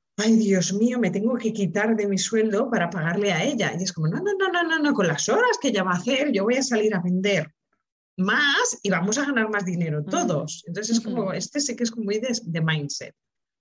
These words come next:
Speaker 2: Mm,
Speaker 1: de
Speaker 2: sí.
Speaker 1: narices, pues voy a vender más, que es que no, eso es lo que nos toca al final. Pasa que da miedo vender, es un poco así.
Speaker 2: Sí, sí.
Speaker 1: No sé, a los profes, yo era ex profe de inglés, de Excel, de lo que se terciara para comer,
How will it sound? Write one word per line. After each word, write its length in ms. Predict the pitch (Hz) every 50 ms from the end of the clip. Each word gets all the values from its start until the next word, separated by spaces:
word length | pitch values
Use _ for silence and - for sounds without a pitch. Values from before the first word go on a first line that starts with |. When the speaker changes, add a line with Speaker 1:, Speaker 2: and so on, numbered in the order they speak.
| _ _ -
Speaker 2:
Mm, 120 | 196 185
Speaker 1:
de 640 | 175 185 180 175 170 160 156 156 156 151 147 -
Speaker 2:
sí. 60 | - - - _ _ _ _ _ _ _ _ _ _ -
Speaker 1:
narices, 560 | 160 151 151 151 190 220 220 262 226 165 -
pues 200 | - 160 147 135
voy 100 | 143 147 151
a 80 | 165
vender 360 | 180 214 233 247 208 156 -
más, 300 | 127 127 143 208 240 -
que 100 | - -
es 60 | 143 -
que 120 | - 180
no, 100 | 180 180
eso 200 | 165 156 - 165
es 60 | 156
lo 100 | 180 180
que 80 | 185 185
nos 200 | 160 143 151 - _
toca 280 | - 196 _ - - - _ _
al 80 | - 147
final. 520 | - _ - - 151 170 208 220 - - _
Pasa 200 | - 139 - 156
que 80 | 165 185
da 100 | 185 170
miedo 360 | 147 135 127 139 156 165 - -
vender, 360 | 151 - - 147 151 - 151 156 _ _ _
es 100 | _ - _
un 60 | _
poco 320 | _ _ _ _ - - _ _ _
así. 180 | - - - _ _ _ _ _ _ _ _ _ _ _ _ _ _
Speaker 2:
Sí, 320 | - - - - 175 170 214 240 254 -
sí. 160 | - - - 165
Speaker 1:
No 100 | 160 156
sé, 140 | 156 170
a 120 | 156 147 139
los 160 | 147 156 156
profes, 560 | - - 156 156 - - 170 160 160 - - - - -
yo 300 | 151 165 160 185 175 - 170
era 300 | 175 175 170 165 160 160
ex 200 | 160 156 - -
profe 440 | - - 151 151 147 - - 147 143
de 400 | 143 147 143 139 135 135 139 151 - -
inglés, 480 | - 170 160 151 147 156 160 160 156 160
de 120 | 151 147
Excel, 280 | 147 147 - - 147 139
de 80 | 139 131
lo 80 | 135
que 100 | 127 143 143
se 160 | - 139 -
terciara 440 | - 135 123 - - 156 151 147 147
para 120 | 147 123
comer, 300 | 131 139 143 180 233 226